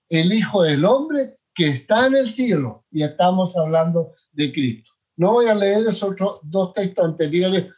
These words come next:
por el tiempo que no, no alargarme. Dios es omnipresente.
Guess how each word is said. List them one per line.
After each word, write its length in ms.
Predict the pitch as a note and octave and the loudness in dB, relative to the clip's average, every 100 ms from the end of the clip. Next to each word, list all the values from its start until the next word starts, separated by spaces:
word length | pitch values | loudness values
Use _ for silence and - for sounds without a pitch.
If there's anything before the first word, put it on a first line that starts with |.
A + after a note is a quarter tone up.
| _ | _
por 340 | - D3+ D#3+ D#3+ | -2 0 -2 -4
el 240 | C#3+ C#3 | -4 -4
tiempo 440 | C3 E3 E3 F3 D#3 | -2 -2 0 -2 -4
que 300 | C3 A#2+ A#2+ _ _ | -6 -10 -10 _ _
no, 380 | B2+ D3 C#3+ - | -6 -4 -8 -8
no 280 | C#3+ C#3+ D3 | -4 0 2
alargarme. 720 | C#3+ C#3+ C3+ C3 A#2+ G2+ F2 _ _ _ _ | 2 2 0 0 -2 -2 -12 _ _ _ _
Dios 340 | C#3 E3 F3+ F3+ | 0 2 2 2
es 300 | E3+ C3 - _ | 0 -2 -12 _
omnipresente. 1120 | G#3+ A#3+ A#3+ G#3 A#3 - B3+ F3 A#2+ A#2+ - | 0 2 0 -2 -2 0 0 0 -2 -8 -12